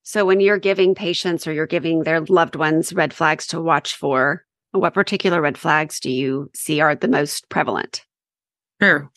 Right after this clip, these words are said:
Speaker 2: I do walk them through, again, the normal things they should expect. So I'll walk them through baby blues or postpartum blues and expecting that there could be some emotional fluctuations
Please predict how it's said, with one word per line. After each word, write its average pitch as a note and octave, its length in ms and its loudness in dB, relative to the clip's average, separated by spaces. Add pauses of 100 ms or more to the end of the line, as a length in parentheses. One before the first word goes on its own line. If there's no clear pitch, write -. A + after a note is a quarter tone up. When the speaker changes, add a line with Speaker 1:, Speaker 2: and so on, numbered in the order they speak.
(520)
Speaker 2:
I G#3+ 100 2
do A#3 160 6
walk A#3 240 6
them C4+ 140 6
through, B3 200 4
again, G#3+ 220 2
the G3+ 80 2
normal G3+ 380 0
things G#3 200 -4
they G#3 100 -2
should G3+ 180 -4
expect. D3 440 -6
So E3 160 -4
I'll D#3 120 -2
walk D#3+ 200 -2
them F3 180 -8
through E3 380 -4
baby E3+ 260 2
blues D#3+ 380 0
or D#3 60 -2
postpartum D#3+ 580 -2
blues D3 380 0
and C#3+ 120 -2
expecting G#3 680 0
that D#3 140 -2
there E3 120 0
could E3+ 300 -2
be E3 140 2
some D#3+ 260 0
emotional E3 500 -2
fluctuations E3 920 -2